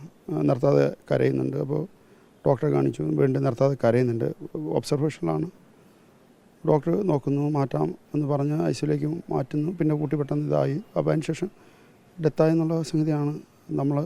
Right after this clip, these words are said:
അറിയുന്നത് ആയിരുന്നു. ഏ, അപ്പോൾ അതാണ്. അപ്പോൾ അല്ലാതെ വേറെ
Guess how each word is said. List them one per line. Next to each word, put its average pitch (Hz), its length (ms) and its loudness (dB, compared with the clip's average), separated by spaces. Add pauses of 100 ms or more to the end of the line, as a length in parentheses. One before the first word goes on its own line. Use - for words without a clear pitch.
(300)
അറിയുന്നത് 131 340 -2 (200)
ആയിരുന്നു. 127 240 -8 (2000)
ഏ, 156 60 -10 (280)
അപ്പോൾ 151 180 -2
അതാണ്. 180 340 6
അപ്പോൾ 147 180 0
അല്ലാതെ 147 300 4
വേറെ 160 180 0